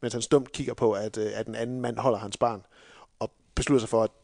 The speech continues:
han er nødt til at gøre noget for det her barn, fordi han vil være der som en far. Hvor vi så over på Averys side,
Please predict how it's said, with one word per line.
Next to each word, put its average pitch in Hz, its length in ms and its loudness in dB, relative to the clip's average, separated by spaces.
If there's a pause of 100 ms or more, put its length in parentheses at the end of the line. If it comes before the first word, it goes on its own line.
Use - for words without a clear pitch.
(100)
han 135 140 0
er 120 60 -2
nødt 117 180 0
til 110 100 -2
at 101 160 -4
gøre 107 180 0
noget 107 220 0
for - 140 -4
det 104 100 -4
her 104 120 -6
barn, 107 260 -4 (240)
fordi 107 280 -8
han 110 220 -6
vil 95 280 -4 (160)
være 110 180 0
der 107 180 -6 (100)
som 101 180 -10
en 98 60 -14
far. 107 320 -4 (880)
Hvor 131 160 0
vi 117 100 0
så 123 120 4
over 120 200 8
på 107 260 0
Averys 160 320 4
side, 135 340 0